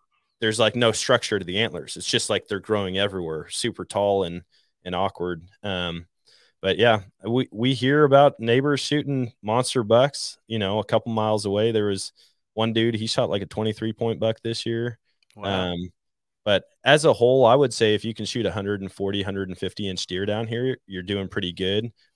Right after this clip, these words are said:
Speaker 1: unless you have the type of land that allows for, for management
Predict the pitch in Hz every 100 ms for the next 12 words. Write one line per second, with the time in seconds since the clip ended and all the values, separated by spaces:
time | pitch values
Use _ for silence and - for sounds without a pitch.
0 | 101 104 98 95 - 87 95 92 85 -
1 | 85 98 98 85 87 87 90 87 82 87
2 | 85 - - 87 90 - _ _ _ 98
3 | 90 87 87 85 90 87 85